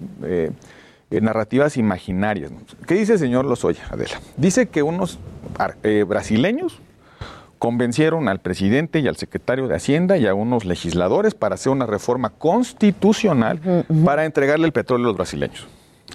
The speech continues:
Speaker 1: Fíjate nada más. ¿Quiénes aprueban una reforma constitucional? Eh,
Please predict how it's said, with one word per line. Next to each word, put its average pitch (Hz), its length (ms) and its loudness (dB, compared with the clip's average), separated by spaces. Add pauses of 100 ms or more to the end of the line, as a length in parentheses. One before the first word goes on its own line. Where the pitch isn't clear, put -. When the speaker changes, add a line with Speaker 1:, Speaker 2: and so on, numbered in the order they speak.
(280)
Speaker 1:
Fíjate 110 260 -2
nada 98 100 -4
más. - 240 -12 (760)
¿Quiénes 196 340 2
aprueban 160 440 0
una 156 140 0
reforma 127 400 -2
constitucional? 131 680 0 (1400)
Eh, 110 380 2